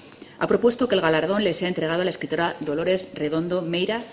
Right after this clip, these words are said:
por su indudable figura referente de la literatura española más reciente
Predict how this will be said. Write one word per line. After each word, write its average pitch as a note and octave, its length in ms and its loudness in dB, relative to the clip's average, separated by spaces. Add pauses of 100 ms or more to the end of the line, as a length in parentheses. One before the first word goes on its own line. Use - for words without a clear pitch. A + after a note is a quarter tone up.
(520)
por F#3 160 4
su - 80 -2
indudable F#3 420 2
figura F3 380 0
referente F3 420 -4
de D#3 80 0
la D3 60 2
literatura D3 400 -4
española D#3 420 -4
más D#3+ 160 0
reciente G3+ 640 -2